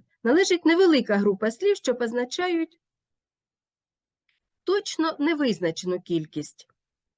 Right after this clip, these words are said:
однорідних предметів або неозначену абстраговану кількість. Багато, небагато, мало, немало, чимало, кілька, декілька, кільканадцять,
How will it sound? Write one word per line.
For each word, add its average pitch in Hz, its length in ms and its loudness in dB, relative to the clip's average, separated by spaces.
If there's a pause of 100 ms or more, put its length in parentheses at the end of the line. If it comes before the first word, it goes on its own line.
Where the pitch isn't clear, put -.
(400)
однорідних 190 520 -2
предметів 160 680 -4
або 415 360 -2 (100)
неозначену 190 960 -2
абстраговану 247 800 2
кількість. - 680 -12 (420)
Багато, 190 720 2 (120)
небагато, 175 800 2
мало, 165 580 4 (100)
немало, 175 680 0 (420)
чимало, 180 680 2 (160)
кілька, 220 640 0
декілька, 208 760 2
кільканадцять, 214 880 0